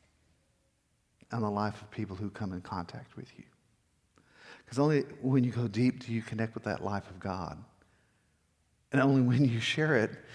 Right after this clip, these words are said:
do you make room for that love to continue to fill you. Only if it's both of them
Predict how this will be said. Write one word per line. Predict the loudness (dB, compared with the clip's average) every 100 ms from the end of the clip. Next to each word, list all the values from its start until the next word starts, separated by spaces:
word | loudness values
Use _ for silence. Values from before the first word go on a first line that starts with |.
| -16 -16 -12
do | -2
you | 2 4
make | 6 4 2
room | -2 4 8 8 8 6 2 -2
for | 2
that | 4 4 6
love | 4 4
to | 0
continue | 0 2 0 0 -2
to | -2
fill | 0 0 0
you. | -4 -8 -10 -20 _ _ _ _ _ _ _ _ _ _ _ _ _ _ _ _ _ _ _ _ _ _ _ _ _ _ _ _ _ _ _ _ _ -2
Only | 0 0
if | -4
it's | -2
both | 0 2 -2
of | -4
them | -6 -8